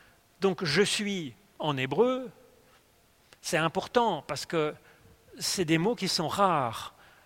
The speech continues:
aussi bien le « je » que le verbe « être » en hébreu, et puis en grec aussi, en fait. Donc, euh, quand il y a marqué ça, c'est un peu le « je suis » de Dieu, si vous voulez, au buisson ardent,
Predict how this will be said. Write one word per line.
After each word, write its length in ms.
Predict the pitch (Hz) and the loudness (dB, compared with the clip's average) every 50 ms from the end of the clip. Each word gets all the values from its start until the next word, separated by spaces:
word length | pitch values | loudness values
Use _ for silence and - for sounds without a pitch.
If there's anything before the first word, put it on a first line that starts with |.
| - _ _ | -20 _ _
aussi 380 | - 185 180 - - - 190 165 | 0 0 0 0 0 -2 -4 -2
bien 260 | 147 147 170 160 147 | 0 2 4 4 4
le « 160 | 135 135 135 | 4 4 2
je » 440 | 127 123 127 147 170 196 226 247 226 | 2 2 2 4 4 4 4 2 0
que 160 | - - 160 | 0 -2 0
le 120 | 139 143 | 2 2
verbe « 320 | 156 139 156 156 143 131 147 | 4 4 4 2 2 2 0
être » 320 | 156 139 - - - 160 | 0 0 -2 -6 -8 -10
en 100 | 143 131 123 | -10 -8 -8
hébreu, 420 | 127 139 143 127 151 143 127 104 - - _ _ - | -6 -6 -6 -4 -4 -6 -6 -8 -10 -16 _ _ -16
et 80 | 151 | -14
puis 160 | 139 - 147 131 | -12 -10 -10 -10
en 80 | 135 | -8
grec 260 | 139 - 214 226 - | -6 -6 -6 -4 -6
aussi, 380 | 208 170 - - 208 175 143 123 | -8 -8 -8 -8 -8 -8 -8 -8
en 40 | 110 | -10
fait. 360 | - - 131 117 - - - 302 294 - - 320 330 339 320 320 311 294 269 202 | -10 -12 -12 -12 -14 -18 -20 -18 -18 -16 -16 -16 -16 -16 -16 -16 -18 -18 -18 -8
Donc, 360 | 156 165 190 185 180 - - | -4 -2 -2 -2 -4 -6 -4
euh, 220 | 160 143 139 147 - - | -2 -2 -2 -2 -4 -4
quand 240 | - 175 175 165 - | -6 -6 -6 -4 -4
il 40 | 165 | -2
y 20 | |
a 40 | 151 | 0
marqué 360 | 165 185 160 - - 175 156 | 0 0 -2 -2 -4 -4 -4
ça, 240 | - - 214 240 262 | 0 0 0 0 0
c'est 280 | 226 - - - 170 156 | -2 -4 -4 -2 -2 -2
un 100 | 151 147 | -2 -2
peu 160 | - 196 196 | -2 -2 0
le « 120 | 170 156 143 | 0 0 0
je 160 | 123 127 170 | 0 0 -2
suis » 380 | 160 - - - 185 214 220 185 | -2 -4 -6 -8 -8 -8 -8 -6
de 120 | 143 143 | -4 -4
Dieu, 400 | 139 131 160 175 208 208 175 143 | -4 -2 -2 0 0 0 0 0
si 200 | 117 - - - | -4 -6 -10 -10
vous 80 | 135 120 | -10 -8
voulez, 200 | 131 143 165 185 | -6 -4 -2 -2
au 80 | 175 143 | -2 -2
buisson 380 | 117 143 180 165 - 175 147 | -4 -6 -6 -4 -2 0 0
ardent, 400 | 147 - 165 147 160 156 139 - | 0 0 0 0 0 0 0 -6